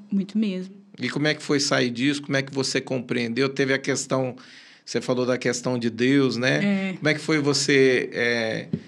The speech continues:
Speaker 2: de al-, de alguma maneira, organizar todos esses sentimentos, ter resposta de algumas coisas que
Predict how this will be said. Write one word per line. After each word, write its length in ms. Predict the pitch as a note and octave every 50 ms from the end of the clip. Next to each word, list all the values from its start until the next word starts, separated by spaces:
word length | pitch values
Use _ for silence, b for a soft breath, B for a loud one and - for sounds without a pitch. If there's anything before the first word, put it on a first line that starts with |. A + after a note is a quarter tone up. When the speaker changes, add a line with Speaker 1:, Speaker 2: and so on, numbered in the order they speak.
| B B B -
Speaker 2:
de 100 | - -
al-, 300 | B2+ B2+ B2+ G2+ A#2+ -
de 80 | - C3
alguma 240 | B2+ B2 C3 C3 B2+
maneira, 340 | B2+ B2+ B2 B2 B2+ C3 C3+
organizar 640 | C3+ C3 B2+ B2+ C3 B2+ B2+ B2 A#2 A#2+ B2 B2+ C3
todos 340 | C3 C#3 C3+ B2+ B2+ A#2+ B2 B2 - -
esses 280 | C3 B2 B2 - B2 -
sentimentos, 1080 | - - G2+ G2 - - A2+ A2+ A#2+ B2+ C3+ C3+ C3+ C3+ C3 B2+ C3 - B2 A#2 -
ter 160 | - - C#3+ C3+
resposta 720 | C3+ C3+ A#2+ - - - - B2 B2+ B2+ B2 - B2+ A#2+
de 100 | A#2+ B2
algumas 340 | B2 B2 A#2+ B2+ B2 A#2+
coisas 440 | - - C3+ C3 B2+ A#2+ B2 B2 -
que 320 | - - C#3 C3 B2 -